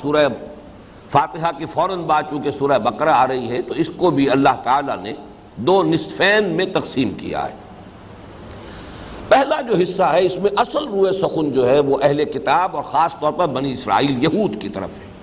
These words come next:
دوسرے حصے میں خطاب ہے تمام تر امت مسلمہ سے، امت محمد سے صلی اللہ علیہ وسلم۔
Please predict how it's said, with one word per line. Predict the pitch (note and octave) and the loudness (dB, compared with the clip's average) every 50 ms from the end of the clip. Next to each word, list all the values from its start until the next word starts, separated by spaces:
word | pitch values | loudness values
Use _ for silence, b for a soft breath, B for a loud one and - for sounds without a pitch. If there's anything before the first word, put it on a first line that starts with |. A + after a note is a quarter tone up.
| - - - - - - - - - - - - - B B B B B B B B B B B B B - | -20 -20 -20 -20 -20 -20 -20 -20 -18 -18 -18 -18 -18 B B B B B B B B B B B B B 4
دوسرے | D3+ A#3+ C#4 B3 B3+ A#3+ B3+ F#3+ G3+ | 6 6 6 4 4 2 2 2 2
حصے | G3 - G#3+ A3 | -2 -2 -2 -2
میں | A3 G#3+ D#3+ - | 0 -2 -2 -2
خطاب | E3 - - D#3+ F3+ G3 F#3+ E3 | -4 0 2 2 2 2 0 0
ہے | F3 F3+ | -2 -2
تمام | F3 F3 E3+ D#3 D3+ D#3+ F3 F#3+ G3 F#3+ D#3+ - | -2 0 -2 0 0 2 2 2 2 0 -2 -2
تر | - A3+ A#3+ G#3+ - - | 0 0 0 0 -2 -2
امت | E3 E3+ E3 D#3+ D#3 D#3+ | -2 0 0 0 0 0
مسلمہ | E3 D#3+ C3+ B2+ - C3 C#3+ C3+ C#3 C3 C3 - | -2 -2 -2 -2 0 0 2 2 2 2 2 2
سے، | E3 | 2
امت | C#3 A#2+ A2+ A#2 - - | 2 2 2 0 0 2
محمد | C3+ B2 A2+ G#2 - - D3+ C3+ A2+ - - | 2 2 2 0 0 0 0 -2 -2 -2 -2
سے | C#3+ | -2
صلی | C3 - A#2+ A2 G2 | 0 0 -2 -2 -2
اللہ | F2+ F2+ G2 | 0 2 2
علیہ | E2+ D#2 D#2 D2+ | 2 2 -2 -6
وسلم۔ | - - - - - - | -10 -12 -14 -14 -14 -14